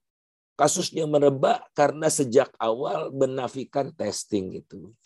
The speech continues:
Akibatnya apa? Angka kematian tinggi di Indonesia ini. Ya, per kemarin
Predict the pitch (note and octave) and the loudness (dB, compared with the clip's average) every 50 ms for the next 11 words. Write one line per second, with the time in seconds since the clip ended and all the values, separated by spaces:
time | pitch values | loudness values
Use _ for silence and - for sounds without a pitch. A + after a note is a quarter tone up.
0 | - _ _ _ _ _ _ _ _ _ _ - - - - F3 F3 G3+ G3 - | -20 _ _ _ _ _ _ _ _ _ _ -10 -4 0 2 4 6 6 6 6
1 | G#3+ A3+ - G3+ - - C3 A#2+ A#2 A#2+ - A3 - _ _ _ _ _ _ _ | 4 2 2 2 2 4 4 6 6 6 4 2 -4 _ _ _ _ _ _ _
2 | _ _ _ _ _ _ _ _ _ _ _ _ _ - - - A#2+ C3+ - - | _ _ _ _ _ _ _ _ _ _ _ _ _ -12 -6 -4 -4 -4 -2 -4
3 | - - E3 F3+ F#3 D3 - A3+ A#3 A3 F3+ - A3+ B3 A#3 G#3+ A3+ A3+ A3 B3 | -8 -6 -4 -4 -4 -2 0 0 0 0 0 -2 -2 -2 -2 -2 -2 0 -2 -2
4 | A#3 A3 C#3 C#3 C3 C3+ C3+ C3 C3 B2+ A#2+ - A#2+ A#2+ A2 G2 G2 G2 F#2+ - | -4 -4 -2 2 4 4 4 4 4 2 2 4 6 6 6 6 2 -6 -12 -16
5 | _ _ _ _ _ _ _ _ _ _ _ _ _ _ _ - G#2+ A2+ A#2 - | _ _ _ _ _ _ _ _ _ _ _ _ _ _ _ -12 -10 -10 -10 -6
6 | - A#2+ A#2+ A#2 - C3 B2 B2 A2+ A2 G#2+ A2 D3 F#3 A3 G#3 C#4+ | -2 0 0 0 0 -2 -2 0 0 0 0 0 2 2 2 2 0